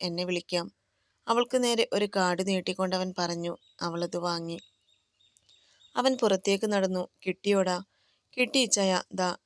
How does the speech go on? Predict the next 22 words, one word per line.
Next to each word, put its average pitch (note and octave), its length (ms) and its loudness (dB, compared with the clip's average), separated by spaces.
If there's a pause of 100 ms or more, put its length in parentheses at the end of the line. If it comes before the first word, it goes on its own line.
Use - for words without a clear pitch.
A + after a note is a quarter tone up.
(460)
ഡ്രൈവർ A#3+ 440 4 (100)
അവന് F#3 320 0
നേരെ G3 220 0
ഫോൺ F3+ 300 0
കൊടുത്തുകൊണ്ട് F#3+ 500 -2
പറഞ്ഞു. F3 400 -2 (500)
അവൻ C4 180 4
അതിലേക്ക് G3 520 0
നോക്കി. F3+ 320 -2 (160)
അവർ F3 140 -6
സംസാരിക്കുന്നതും F3+ 920 -2
കൈ F3 200 4
കൊടുക്കുന്നതുമെല്ലാം F3+ 880 -4
വളരെ F3+ 260 0
വ്യക്തമായി F3+ 640 -4 (140)
അതിൽ F3 180 -4
കാണുന്നുണ്ട്. E3+ 640 -8 (720)
"ദേവനെ A#3+ 380 4
തകർക്കാൻ F#3 520 -2
കർത്താവ് F3 480 -4
കൊണ്ടു F3+ 260 -4
തന്നതാ F3 460 -2